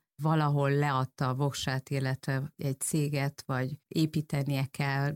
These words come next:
a reputációját, az imidzsét, akkor az teljes erőbedobással teszem,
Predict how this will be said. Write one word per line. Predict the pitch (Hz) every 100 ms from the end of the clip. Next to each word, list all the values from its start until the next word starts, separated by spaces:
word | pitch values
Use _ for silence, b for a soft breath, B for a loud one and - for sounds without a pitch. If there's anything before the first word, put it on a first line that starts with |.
| -
a | 143
reputációját, | 143 147 - 143 139 - 151 147 139 135 -
az | 131
imidzsét, | 151 170 180 202 190 180
akkor | 160 - 165
az | 160 -
teljes | - 127 98 143 - -
erőbedobással | 160 135 135 - - - - - - - 80 156
teszem, | - 139 - 135 -